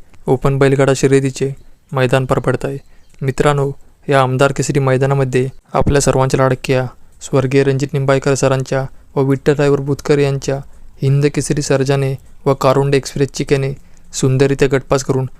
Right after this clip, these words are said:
गाडी सेमीसाठी पात्र केली होती. तर मित्रांनो, आजच्या व्हिडिओच्या माध्यमातून बघूया आपल्या सर्वांच्या लाडक्या सर्जाला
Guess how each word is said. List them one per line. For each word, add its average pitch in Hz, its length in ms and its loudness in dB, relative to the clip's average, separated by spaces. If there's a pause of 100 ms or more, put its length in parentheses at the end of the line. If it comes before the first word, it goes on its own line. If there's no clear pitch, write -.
(280)
गाडी 135 180 2
सेमीसाठी 135 480 0
पात्र 127 280 -2
केली 131 160 0
होती. 127 220 -2 (420)
तर 143 60 2
मित्रांनो, 143 500 0 (320)
आजच्या 139 320 2
व्हिडिओच्या 139 380 4
माध्यमातून 139 420 0
बघूया 135 320 2 (400)
आपल्या 135 240 0
सर्वांच्या 135 340 0
लाडक्या 131 260 0
सर्जाला 127 500 0